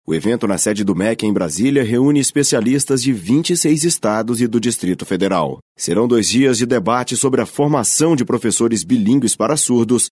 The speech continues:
e a nova política nacional de educação especial.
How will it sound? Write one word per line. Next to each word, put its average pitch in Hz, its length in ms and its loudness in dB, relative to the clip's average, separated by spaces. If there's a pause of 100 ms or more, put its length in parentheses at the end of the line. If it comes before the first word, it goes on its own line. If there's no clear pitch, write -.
e 151 120 0
a 175 80 2
nova 165 280 0
política 131 460 0
nacional 117 540 0
de 107 80 0
educação 107 440 -2
especial. 87 640 -2